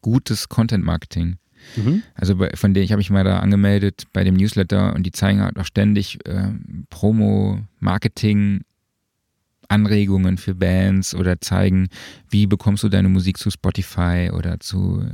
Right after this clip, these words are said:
Speaker 1: zu Apple Music oder wo auch welche Streaming-Dienste halt auch immer. Also die machen da wirklich sehr viel Tutorials zum Thema Musikbusiness und das finde ich ein super Weg, was ein
Speaker 2: Mhm.
Speaker 1: Studio da, sowas als Studio halt auch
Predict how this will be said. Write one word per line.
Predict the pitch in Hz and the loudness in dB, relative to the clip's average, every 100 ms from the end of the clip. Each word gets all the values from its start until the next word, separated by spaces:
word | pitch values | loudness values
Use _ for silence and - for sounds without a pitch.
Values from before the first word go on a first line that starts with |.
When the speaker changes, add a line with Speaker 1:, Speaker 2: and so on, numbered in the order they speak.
| 139 160 - - - - - - | -10 -14 -20 -20 -20 -20 -20 -8
Speaker 1:
zu | - 101 98 | 0 2 2
Apple | - 92 95 | 2 0 4
Music | 92 98 92 87 - - - | 4 4 2 -2 -6 -12 -2
oder | 95 90 85 85 | 0 0 0 -6
wo | - 80 - | -8 -10 -10
auch | 80 | -10
welche | 87 87 92 | -6 -6 -6
Streaming-Dienste | - 90 92 87 90 - 90 | -2 2 2 0 -4 -4 -2
halt | 87 | -2
auch | 80 85 | -4 -6
immer. | 85 87 - | -2 -2 -2
Also | 85 | -4
die | 87 | 0
machen | 98 113 117 | 2 4 2
da | 90 | 2
wirklich | 98 - 95 - - - - - - - | -2 -4 -4 -6 -20 -20 -20 -20 -20 -10
sehr | - 101 127 | 0 2 2
viel | - 117 113 113 110 110 _ _ _ _ - - 101 | -2 0 2 2 0 -4 _ _ _ _ -16 -2 -2
Tutorials | - 95 - 107 110 101 98 - - | -2 -6 0 2 4 2 0 -4 -12
zum | - 143 | -4 -4
Thema | - 95 92 | 0 2 2
Musikbusiness | 90 87 - 98 90 87 - - | 2 -2 -4 -2 0 0 -2 -8
und | 87 | -8
das | - | -2
finde | 95 95 | 2 2
ich | - | 4
ein | 101 | 2
super | 95 107 95 | 2 0 0
Weg, | 104 131 - - | 2 0 -4 -12
was | - 87 | -8 -4
ein | 92 | -4
Speaker 2:
Mhm. | |
Speaker 1:
Studio | - - 170 92 90 | 0 2 2 2 0
da, | 87 90 90 90 101 _ _ _ _ _ _ _ _ _ _ _ _ - - | 0 2 2 0 -6 _ _ _ _ _ _ _ _ _ _ _ _ -14 0
sowas | 104 110 - | 2 2 0
als | 90 | -4
Studio | - 107 101 95 | 0 2 2 2
halt | 90 | 2
auch | 90 | -2